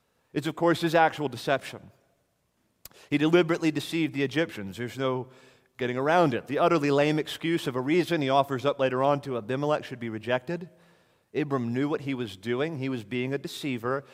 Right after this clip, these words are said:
He was deliberately obscuring the truth to engineer a particular outcome for himself. I don't see any way around that in Genesis twelve and in Genesis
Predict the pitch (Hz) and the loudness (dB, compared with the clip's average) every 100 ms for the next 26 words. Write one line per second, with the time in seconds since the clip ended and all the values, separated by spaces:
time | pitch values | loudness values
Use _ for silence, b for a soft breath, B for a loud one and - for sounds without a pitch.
0 | B - 135 127 - 131 131 156 180 - | B -10 -8 -8 -4 0 2 2 0 0
1 | 160 - - - 156 170 180 180 - 151 | -2 -2 -10 -4 -2 0 -2 -6 -4 -4
2 | 135 - - 147 - 143 175 185 170 131 | -4 -6 -12 -10 -2 0 0 -2 -4 -2
3 | 117 123 123 - 110 151 143 156 143 151 | -2 -4 -6 -10 -10 -8 -6 -4 -4 -2
4 | 123 120 - 123 113 107 b b - 127 | 0 -2 -2 -4 -4 -8 b b -4 -2
5 | 120 110 - 107 92 120 151 165 110 147 | -2 -4 0 0 0 0 2 2 -2 -8
6 | - 156 156 147 131 120 113 117 107 107 | -6 -2 0 2 2 2 0 -4 -4 -4
7 | 101 92 82 - _ b b b 110 107 | -6 -8 -10 -16 _ b b b -8 -4
8 | 113 107 107 - 110 101 101 101 101 101 | -4 -4 -12 -2 0 0 -4 -8 -8 -8
9 | 98 - 92 | -8 -12 -16